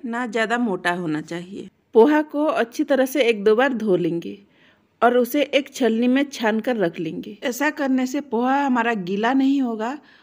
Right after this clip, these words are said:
और एकदम खिला खिला बनेगा। अगर ज़्यादा मोटा पोहा है तो दो तीन मिनट के लिए पानी में छोड़ सकते हैं। अब पोहे में एक छोटा चम्मच नमक मिक्स कर देंगे। इसका फ़ायदा मैं बाद में बताऊंगी,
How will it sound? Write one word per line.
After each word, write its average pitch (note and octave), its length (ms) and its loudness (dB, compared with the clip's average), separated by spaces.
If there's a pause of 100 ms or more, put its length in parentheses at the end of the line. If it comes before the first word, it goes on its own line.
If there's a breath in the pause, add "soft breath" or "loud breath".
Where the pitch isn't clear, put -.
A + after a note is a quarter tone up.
(320 soft breath)
और B3+ 260 -2
एकदम A#3 340 -2
खिला A3+ 300 -2
खिला B3 300 -2
बनेगा। F3 400 -6 (520 loud breath)
अगर C4 240 4
ज़्यादा G#3+ 340 6
मोटा C#4 400 2
पोहा B3+ 360 -6
है A3+ 280 -8 (380 soft breath)
तो C4+ 120 2 (200)
दो C4 180 6
तीन C#4 260 2
मिनट B3+ 320 0
के B3 140 -2
लिए C4+ 220 0
पानी A3+ 300 2
में D#4 120 -2
छोड़ G3+ 240 -4
सकते - 360 -10
हैं। F#3 220 -14 (100)
अब B3+ 240 -4
पोहे B3 260 0
में C#4 200 0
एक - 340 -6
छोटा A#3 240 -2
चम्मच B3 340 -2
नमक A3 400 -4
मिक्स F#3 220 -8
कर D#3+ 160 -6
देंगे। D3+ 420 -10 (440 soft breath)
इसका C#4+ 340 0
फ़ायदा B3+ 420 0
मैं C4 220 -4
बाद G#3 240 0
में F#3 180 -10
बताऊंगी, E3+ 480 -8